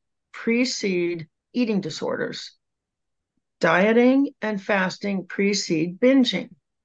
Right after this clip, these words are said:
Well, to me, binging is just that fear of famine brain finally finding food.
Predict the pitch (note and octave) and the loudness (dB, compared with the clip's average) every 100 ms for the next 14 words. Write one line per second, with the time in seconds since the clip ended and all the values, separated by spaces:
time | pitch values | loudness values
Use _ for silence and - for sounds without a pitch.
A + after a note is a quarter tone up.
0 | _ _ _ _ E3 E3 D#3+ E3 G#3+ C4 | _ _ _ _ 0 2 2 0 0 2
1 | C4+ G#3 F#3+ F3+ F#3 G#3+ A3+ G#3 F3+ E3 | 2 2 0 -4 -4 -2 -2 -2 -4 -4
2 | D#3 - F3 E3 - E3+ D#3 D3+ - F3 | -6 0 2 2 0 0 0 -2 0 0
3 | D#3+ F#3 F#3 G3 D#3 C#3+ D3 D#3 F3 D#3 | 2 0 0 0 0 -2 -4 -2 -2 0
4 | E3 E3 E3 D#3+ D#3+ D3 - A3+ D#3+ D3+ | 0 0 -2 0 -2 -2 4 6 6 2
5 | E3+ | -4